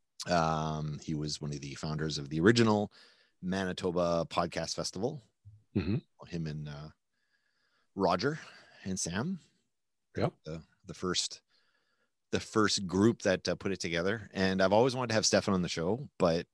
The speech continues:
Speaker 1: I'm gonna be honest, I was intimidated because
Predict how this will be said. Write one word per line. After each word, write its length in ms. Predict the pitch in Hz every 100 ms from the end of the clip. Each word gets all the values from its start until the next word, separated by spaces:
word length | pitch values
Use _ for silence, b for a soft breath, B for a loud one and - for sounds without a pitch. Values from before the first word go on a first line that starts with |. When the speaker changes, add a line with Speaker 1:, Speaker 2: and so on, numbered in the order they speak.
| _ -
Speaker 1:
I'm 60 | 87
gonna 120 | 87
be 120 | 82
honest, 480 | 80 113 139 - - _
I 20 | 87
was 160 | 78
intimidated 640 | 80 - 80 82 95 123 113 _ _ _ _ _ _ _ _ _ _ _ _ _ _
because 800 | 92 82 82 76 71 - - -